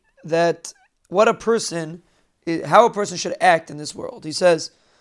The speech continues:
"All gzeiros come from Esav today." Any issue comes from Esav. He says the Yetzer Hara,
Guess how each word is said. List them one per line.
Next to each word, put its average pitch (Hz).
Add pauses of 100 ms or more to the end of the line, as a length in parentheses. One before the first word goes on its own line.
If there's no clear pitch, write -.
(180)
"All 285
gzeiros 180 (540)
come 202
from 180
Esav 160 (260)
today." 151
Any 208 (240)
issue 170
comes 202
from 233
Esav. - (560)
He -
says 165
the 180
Yetzer 180
Hara, 202